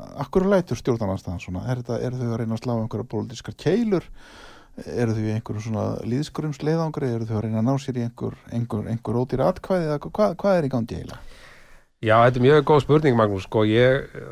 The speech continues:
Speaker 2: hef spurt mig sjálfa mig að þessu, að, hérna, að það má helst ekkert ræða um þetta má-, eh, þennan málaflokk, eh, þá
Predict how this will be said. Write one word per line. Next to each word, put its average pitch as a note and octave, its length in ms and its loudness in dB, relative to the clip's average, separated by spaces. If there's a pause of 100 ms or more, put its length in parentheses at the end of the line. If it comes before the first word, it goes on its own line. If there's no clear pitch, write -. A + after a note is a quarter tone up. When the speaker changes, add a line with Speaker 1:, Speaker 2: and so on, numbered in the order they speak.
(140)
Speaker 2:
hef A#2 180 -2
spurt C3 260 -2
mig A#2 120 -2
sjálfa C3+ 260 4
mig B2 80 2
að B2+ 160 6
þessu, B2 300 0
að, A2+ 240 -4
hérna, G#2+ 480 -4 (1040)
að - 160 -12
það G#2+ 260 4
má A2 140 4 (160)
helst C3+ 340 0
ekkert A#2+ 240 -2
ræða C#3 600 4
um D#3 180 2
þetta D3 300 2
má-, B2 400 4 (100)
eh, A2+ 220 -6 (240)
þennan A2 320 0
málaflokk, D3 800 2 (680)
eh, G#2+ 360 -14
þá A#2+ 140 2